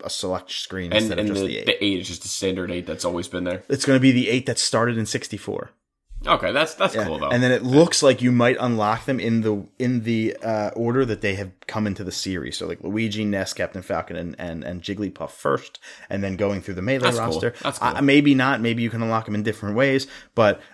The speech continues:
Speaker 1: uh, it is really cool to unlock sixty, what, sixty-six?
Speaker 2: Yeah.
Speaker 1: Sixty-six characters?
Speaker 2: Yeah.
Speaker 1: Sixty
Speaker 2: Six six,
Speaker 1: something.
Speaker 2: that's
Speaker 1: Yeah.
Speaker 2: it.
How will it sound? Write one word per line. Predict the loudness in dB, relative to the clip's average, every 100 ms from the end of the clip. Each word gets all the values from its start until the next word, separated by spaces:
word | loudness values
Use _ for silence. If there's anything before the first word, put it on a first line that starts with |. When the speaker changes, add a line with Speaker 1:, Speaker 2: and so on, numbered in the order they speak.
| -2
Speaker 1:
uh, | -2 -2 2
it | 4 6
is | 2 0
really | 0 2 2 2 -2
cool | 0 2 4 4 2
to | -2 0
unlock | 0 0 0 -2 -6
sixty, | -2 -2 -2 -4 -4 -2 -2 0
what, | 0 -2 -6
sixty-six? | -8 -8 -6 -6 -4 -4 -4 -6 -10
Speaker 2:
Yeah. | -6 -6 -10
Speaker 1:
Sixty-six | -12 -12 -8 -6 -4 -4 -6 -8 -12 -6
characters? | -4 -4 -6 -10 -12 -20 _ _ -4
Speaker 2:
Yeah. | -4 -6 -12
Speaker 1:
Sixty | -10 -8 -8 -4
Speaker 2:
Six | -4 -4
six, | -6 -6
Speaker 1:
something. | -8
Speaker 2:
that's |
Speaker 1:
Yeah. |
Speaker 2:
it. | -8